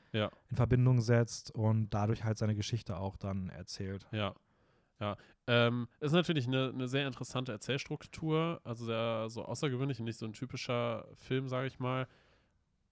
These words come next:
Speaker 1: Aber ich glaube, darin liegt halt auch so seine große Schwäche.
Speaker 2: Mhm.
Speaker 1: Ähm, weil der Film sehr viele einzelne Darsteller aus den verschiedenen Geschichten halt irgendwie zeigt und so ihre eigene so Situation oder so d-,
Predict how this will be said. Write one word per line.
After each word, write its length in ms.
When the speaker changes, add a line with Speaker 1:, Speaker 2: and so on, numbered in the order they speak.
Speaker 1:
Aber 480
ich 100
glaube, 240
darin 240
liegt 160
halt 100
auch 80
so 120
seine 220
große 240
Schwäche. 420
Speaker 2:
Mhm. 300
Speaker 1:
Ähm, 520
weil 120
der 100
Film 520
sehr 320
viele 600
einzelne 440
Darsteller 480
aus 100
den 80
verschiedenen 420
Geschichten 440
halt 120
irgendwie 340
zeigt 400
und 80
so 100
ihre 340
eigene 720
so 120
Situation 720
oder 420
so 140
d-, 140